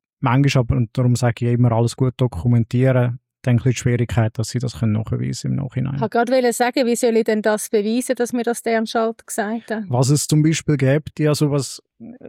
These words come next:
Speaker 1: es ist ja nicht immer der Schalter, also häufig ist momentan auch so, dass man, äh, vieles gerade schon online kann umbuchen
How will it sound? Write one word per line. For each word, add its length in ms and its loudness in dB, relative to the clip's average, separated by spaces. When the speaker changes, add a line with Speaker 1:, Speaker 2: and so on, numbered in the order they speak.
Speaker 1:
es 140 -12
ist 120 -2
ja 100 0
nicht 140 2
immer 200 2
der 120 0
Schalter, 540 0
also 220 -4
häufig 440 -4
ist 140 -6
momentan 600 0
auch 160 0
so, 240 -6
dass 260 -8
man, 160 0
äh, 260 0
vieles 460 -4
gerade 200 -4
schon 140 -6
online 340 2
kann 160 -2
umbuchen 640 0